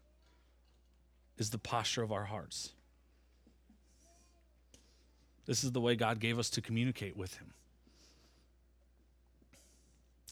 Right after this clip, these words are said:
It's how Jesus conversed with the Father many times while on earth, that we see first in Matthew twenty-six, that he goes off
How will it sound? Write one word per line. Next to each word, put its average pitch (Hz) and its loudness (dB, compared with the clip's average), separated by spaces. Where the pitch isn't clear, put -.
It's 101 6
how 135 10
Jesus 131 6
conversed 135 8
with 131 4
the 127 6
Father 139 8
many 139 8
times 135 2
while 143 6
on 147 6
earth, 160 10
that 123 -4
we 120 -2
see 143 4
first 170 10
in 139 8
Matthew 139 10
twenty-six, - 6
that 131 6
he 135 8
goes 147 10
off 147 10